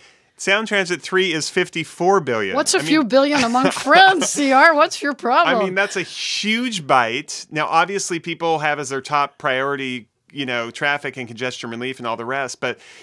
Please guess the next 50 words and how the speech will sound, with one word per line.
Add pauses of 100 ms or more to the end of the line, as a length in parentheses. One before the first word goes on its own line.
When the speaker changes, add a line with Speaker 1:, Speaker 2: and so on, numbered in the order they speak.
(100)
Speaker 1:
it's
a,
it's,
and
it's
also
the
first
time
that
Sound
Transit
has
gone
for
three
taxes.
There's
the
car
tab
tax
here,
the
sales
tax, (100)
and
the
property
tax.
I
mean, (120)
all
your
taxes
get
hit. (800)
That's, (100)
you
know,
that's
gonna
be
a
tough
sell
for,
for
some
people,